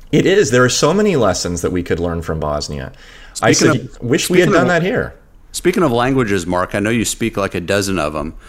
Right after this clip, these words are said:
Speaker 2: Uh, did most people understand English when you were over there?
Speaker 1: In the capital of Sarajevo,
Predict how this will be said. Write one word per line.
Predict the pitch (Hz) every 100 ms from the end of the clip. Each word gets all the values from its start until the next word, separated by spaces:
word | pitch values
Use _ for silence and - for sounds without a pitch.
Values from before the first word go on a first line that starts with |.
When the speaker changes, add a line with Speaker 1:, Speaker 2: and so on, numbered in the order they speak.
| - - -
Speaker 2:
Uh, | 104
did | 101 120
most | 104 117 135
people | 135 135 123 117 107 123 - - - -
understand | 120 113 107 - 104 95
English | 95 107 127 - - -
when | 113 107
you | 104
were | 104
over | 107
there? | 110 117 139 - - - - - - - - - - -
Speaker 1:
In | 127 127 131
the | 131
capital | - 127 127 156 151 156 151
of | - 110 -
Sarajevo, | - 117 107 98 101 110 127 147 170